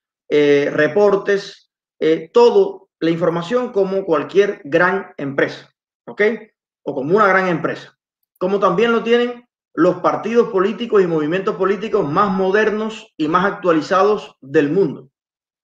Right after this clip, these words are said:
Hoy por hoy, esto que va a anunciar Omarito, y que por eso lo está haciendo de gala, como él mismo dijo, es porque esto no es cualquier cosa. Ya ahora no somos el movimiento de oposición joven, sobre todo más.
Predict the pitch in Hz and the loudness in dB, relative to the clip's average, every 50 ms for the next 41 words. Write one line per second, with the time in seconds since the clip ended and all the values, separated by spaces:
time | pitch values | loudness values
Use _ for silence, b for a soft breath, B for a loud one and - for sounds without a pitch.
0 | _ _ - 208 240 254 240 - - - - 143 175 240 165 143 - - - _ | _ _ 4 6 6 6 6 2 -2 -6 -4 0 2 4 2 2 0 -8 -16 _
1 | _ _ _ _ _ - 214 220 214 214 196 175 180 185 196 202 196 185 180 165 | _ _ _ _ _ -4 -4 -4 -4 -4 -2 0 2 4 4 4 2 0 -2 -4
2 | 160 160 151 156 196 202 190 180 170 - - - 147 143 147 156 190 185 - - | -4 -6 -6 -2 0 2 2 2 0 -2 -6 -8 -8 -6 -4 -4 -4 -6 -6 -10
3 | - - _ _ _ _ _ _ _ _ _ - 151 143 147 - 139 143 180 190 | -18 -20 _ _ _ _ _ _ _ _ _ -12 -10 -8 -8 -6 -2 -2 -2 0
4 | - 196 170 170 165 180 170 - 185 190 190 190 180 185 180 - - _ _ _ | 0 -2 -2 -2 -2 -4 -6 -2 -2 -2 0 0 -2 -4 -4 -6 -12 _ _ _
5 | _ _ _ _ _ _ _ _ - 143 143 139 143 170 185 196 180 165 156 147 | _ _ _ _ _ _ _ _ -10 -6 -2 0 2 4 4 4 4 2 0 -2
6 | 139 139 156 165 170 175 170 170 170 165 165 160 151 156 160 - _ _ _ _ | -4 -6 -4 -4 -4 -4 -4 -4 -4 -2 -2 -2 -4 -6 -10 -18 _ _ _ _
7 | _ - 165 170 165 180 160 - 175 185 190 - 175 160 175 190 190 180 - 147 | _ -6 -6 -4 -2 -4 -4 -2 -2 -4 -4 -4 -4 -6 -4 -4 -4 -4 -6 -6
8 | 135 135 170 165 160 - - 180 - - - - _ _ _ _ _ _ _ _ | -6 -4 -6 -6 -6 -6 -6 -6 -6 -8 -12 -20 _ _ _ _ _ _ _ _
9 | _ _ _ _ _ - 170 147 185 196 196 196 202 202 196 196 185 - 202 196 | _ _ _ _ _ -6 0 0 2 4 4 4 4 4 2 0 -2 -4 -4 -4
10 | 196 190 190 180 175 165 165 160 165 185 196 190 196 196 190 180 170 160 147 151 | -2 -2 -2 -2 -2 -2 -2 -2 -2 -4 -4 -2 -2 -2 -2 -2 -6 -10 -10 -8
11 | 143 147 196 202 202 202 208 196 _ _ _ _ _ _ _ _ _ - 196 196 | -4 -2 -2 -2 -2 -4 -10 -12 _ _ _ _ _ _ _ _ _ 2 2 4
12 | 190 196 185 170 170 165 156 147 139 190 202 196 185 165 165 196 214 202 - - | 4 2 0 -2 -2 -4 -4 -2 0 2 2 2 2 2 2 2 2 2 0 -6
13 | - | -16